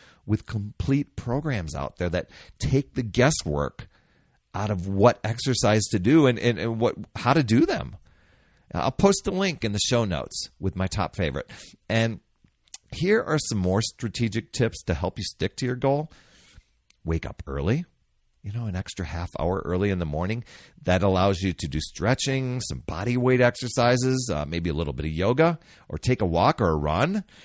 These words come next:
Uh, by exercising in the morning, you're less likely to cancel out on yourself,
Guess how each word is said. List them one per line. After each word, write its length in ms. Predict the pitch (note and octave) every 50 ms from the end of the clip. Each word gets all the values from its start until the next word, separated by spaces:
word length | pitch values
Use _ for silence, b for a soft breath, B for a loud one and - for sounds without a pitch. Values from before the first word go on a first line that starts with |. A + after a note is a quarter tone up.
| B B B B B B -
Uh, 200 | G2+ G2 G2+ F#2
by 200 | - - G2+ G2
exercising 600 | G2+ A2 - - - - - B2+ B2+ G#2+ A#2+ A2+
in 80 | G#2 F#2+
the 60 | F#2
morning, 400 | F2 D#2+ D#2+ F#2 A2+ C3 C#3+ C#3+
you're 200 | A#2+ A2 G#2+ G#2+
less 400 | E2+ F#2 G#2+ A2+ C#3 F#3+ F#3 -
likely 360 | B2+ C3+ D3 - - B2+ A#2+
to 60 | F#2+ F#2+
cancel 400 | - - A2+ G#2+ F2+ - F#2 F2+
out 160 | E2+ E2 D2+
on 120 | D2+ D2
yourself, 540 | C#2 C2 - - C2+ A#1 B1 D#2+ F#2+ -